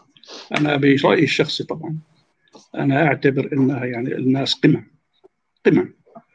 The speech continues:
آه، هي كانت قمة في، آه، ك-، كإنسانة حقوقية طبعًا،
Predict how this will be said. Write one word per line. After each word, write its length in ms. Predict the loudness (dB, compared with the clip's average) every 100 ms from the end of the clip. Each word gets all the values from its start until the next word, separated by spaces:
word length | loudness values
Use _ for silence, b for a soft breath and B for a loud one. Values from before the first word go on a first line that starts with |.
| -8
آه، 720 | -4 -2 -2 -2 -2 -4 -6 -14 B B B
هي 140 | 2 4
كانت 400 | 4 4 4 4
قمة 300 | 4 2 -4 _ _ _ _ _ _ -10
في، 480 | -4 -2 0 -2 -4
آه، 680 | -8 -10 -12 -12 -10 -12 -6
ك-، 200 | -6 -4
كإنسانة 520 | -2 -2 0 0 2
حقوقية 600 | 0 0 2 2 0 -6
طبعًا، 220 | -10 -10